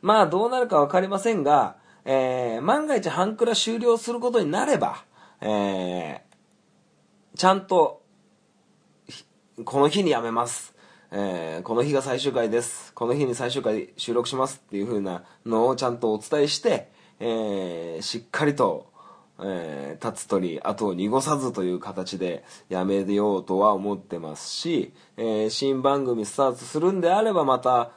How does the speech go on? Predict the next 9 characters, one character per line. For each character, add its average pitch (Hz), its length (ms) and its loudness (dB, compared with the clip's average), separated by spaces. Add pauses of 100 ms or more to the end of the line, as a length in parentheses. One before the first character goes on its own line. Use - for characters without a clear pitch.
(120)
Twitter 123 640 2
や 120 140 2
ら 104 100 0
な 107 120 -2
ん 110 100 0
や 101 120 0
ら 90 100 -2
で、 80 280 -4 (300)
え 87 760 -4